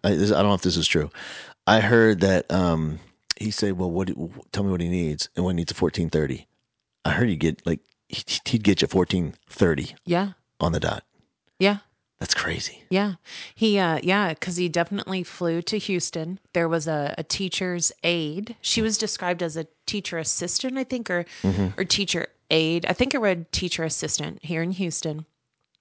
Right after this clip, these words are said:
Speaker 2: And she was the test, the testing site coordinator for that school.
Speaker 1: Yeah.
Speaker 2: And so he gets the test. He sat in a hotel in Houston and took it,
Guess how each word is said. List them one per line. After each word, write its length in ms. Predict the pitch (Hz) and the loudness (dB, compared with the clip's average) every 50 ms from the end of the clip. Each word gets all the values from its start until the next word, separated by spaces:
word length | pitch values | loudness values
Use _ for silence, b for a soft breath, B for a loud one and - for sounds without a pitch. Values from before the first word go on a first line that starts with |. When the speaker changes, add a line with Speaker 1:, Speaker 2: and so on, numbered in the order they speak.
| _ _ _ _ _ - - - - | _ _ _ _ _ -12 -10 -8 -8
Speaker 2:
And 160 | 185 175 160 | -8 -6 -4
she 340 | - - - 165 160 156 151 | -4 -4 -2 -4 -4 -6 -6
was 520 | 156 156 151 147 147 143 143 143 - - - B B B B B B B B B B B B B B _ _ | -6 -4 -4 -4 -4 -4 -6 -6 -8 -10 -12 B B B B B B B B B B B B B B _ _
the 80 | - 180 | -2 -2
test, 500 | - - - 180 180 175 - - - - _ _ _ _ _ | 0 0 0 0 0 -2 -2 -6 -8 -10 _ _ _ _ _
the 100 | - 185 | -4 -2
testing 500 | 165 - - 185 175 - - - 175 175 | -2 0 0 0 0 0 -2 -4 -4 -4
site 300 | - - 170 - - _ | -2 -2 -2 -2 -4 _
coordinator 680 | - - 185 185 180 185 156 147 147 151 160 170 165 - _ | -4 -2 -2 -2 -2 -2 -4 -4 -4 -4 -6 -8 -10 -12 _
for 140 | - - 175 | -6 -4 -2
that 200 | 160 160 160 - | -2 -2 -2 -4
school. 480 | - - - 202 208 - - - 160 - _ _ _ _ - | -6 -6 -6 -6 -4 -6 -8 -10 -14 -16 _ _ _ _ -4
Speaker 1:
Yeah. 220 | - - - 76 - _ _ _ | -2 -2 -2 -4 -8 _ _ _
Speaker 2:
And 160 | - 180 170 - | -4 -4 -4 -4
so 580 | - - 165 156 151 147 151 147 147 156 151 156 _ _ _ _ _ _ _ _ _ _ _ - - - _ _ _ _ _ _ _ _ _ _ _ _ _ _ _ _ _ _ _ _ _ _ _ _ _ _ _ _ | -2 -2 0 0 0 0 -2 -4 -6 -6 -8 -12 _ _ _ _ _ _ _ _ _ _ _ -10 -10 -10 _ _ _ _ _ _ _ _ _ _ _ _ _ _ _ _ _ _ _ _ _ _ _ _ _ _ _ _
he 100 | - 185 | -6 -4
gets 220 | 170 175 160 - | -4 -4 -6 -8
the 100 | - 175 | -10 -10
test. 500 | 160 - 170 175 202 254 - - - - - | -8 -6 -6 -6 -6 -6 -8 -8 -10 -10 -12
He 160 | - - 214 | -10 -6 -6
sat 260 | 185 - - 175 170 175 | -4 -2 0 0 0 0
in 120 | 175 175 | 0 -2
a 60 | 175 | -2
hotel 560 | 170 175 170 - - 175 170 170 190 240 247 _ _ _ _ _ _ _ _ _ _ _ _ _ _ _ _ | -2 -2 -4 -4 -4 -2 -2 -2 -2 -4 -6 _ _ _ _ _ _ _ _ _ _ _ _ _ _ _ _
in 120 | - 202 190 | 0 2 2
Houston 420 | 180 170 185 170 - - 190 185 190 | 2 2 0 0 0 -2 -2 -2 -4
and 100 | 190 185 | -4 -4
took 200 | - 190 - - | -4 -6 -4 -6
it, 160 | - - | -6 -8